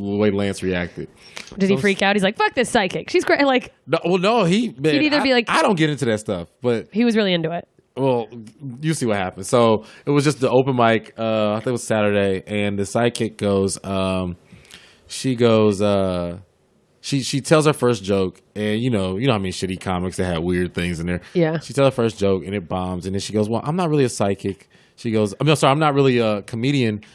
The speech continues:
Speaker 1: She's, "I'm more of a psychic." And she said, "I'm, I'm trying to do a set.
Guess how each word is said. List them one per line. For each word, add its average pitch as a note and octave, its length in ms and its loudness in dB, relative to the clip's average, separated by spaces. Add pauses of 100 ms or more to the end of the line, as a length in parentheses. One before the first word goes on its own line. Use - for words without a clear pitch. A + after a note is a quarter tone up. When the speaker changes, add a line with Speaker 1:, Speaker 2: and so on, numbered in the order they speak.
Speaker 1:
She's, A#2 100 -2
"I'm A#2 220 -2 (260)
more C3 160 4
of B2+ 80 2
a A#2+ 60 2
psychic." B2 560 -2 (240)
And G#2+ 100 -4
she B2+ 80 -4
said, B2 260 2
"I'm, B2 280 -4
I'm B2 120 -6
trying B2 380 -2
to B2 100 -6
do A2+ 380 -2
a G2+ 60 -10
set. A2 340 -2